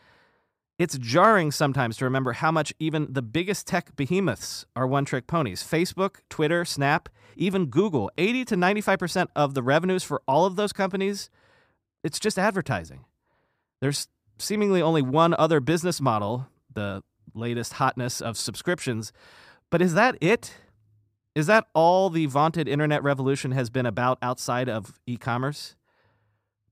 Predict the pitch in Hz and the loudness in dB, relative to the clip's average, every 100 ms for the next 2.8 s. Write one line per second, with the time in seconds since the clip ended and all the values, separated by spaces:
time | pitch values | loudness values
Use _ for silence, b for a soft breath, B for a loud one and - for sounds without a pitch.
0 | - 151 165 139 196 220 156 160 175 - | -6 -2 -2 0 0 0 2 2 0 -4
1 | _ - - 190 196 208 - 139 175 180 | _ -10 -2 0 0 -4 0 0 2 -2
2 | 165 170 - 156 151 147 156 | -4 -4 -2 -2 -2 -2 -4